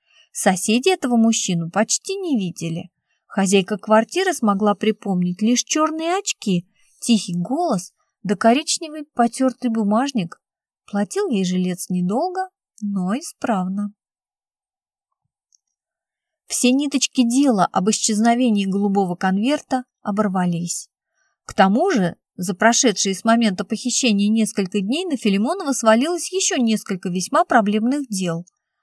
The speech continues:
Он всё больше склонялся к мысли посоветовать этому надутому индюку Михаилу Дробышеву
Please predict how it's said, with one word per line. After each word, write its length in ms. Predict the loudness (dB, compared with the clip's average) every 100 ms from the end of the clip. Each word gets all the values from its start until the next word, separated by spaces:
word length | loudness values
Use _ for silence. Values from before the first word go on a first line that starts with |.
| _ _
Он 240 | -2 0 0
всё 260 | 0 -2
больше 380 | 0 2 2 0
склонялся 720 | -2 0 2 2 2 -2 -6
к 80 | -4
мысли 480 | -2 -2 -4 -6 -6 _ _ _
посоветовать 720 | -2 2 2 2 -2 -2 -2 -2
этому 360 | -4 0 0
надутому 640 | 4 4 2 0 0 0 0
индюку 360 | 0 -2 0
Михаилу 540 | -2 0 0 0 -2 -4
Дробышеву 800 | 0 -2 0 -2 -4 -6 -8